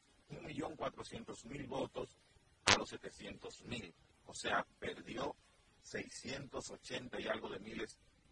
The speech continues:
de votos en comparación con el proceso municipal pasado.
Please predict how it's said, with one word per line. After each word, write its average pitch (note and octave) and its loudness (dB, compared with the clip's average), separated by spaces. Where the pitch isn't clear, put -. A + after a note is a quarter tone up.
de G3 -4
votos - -2
en - -12
comparación - -2
con - 8
el - -6
proceso - -6
municipal - -2
pasado. - -2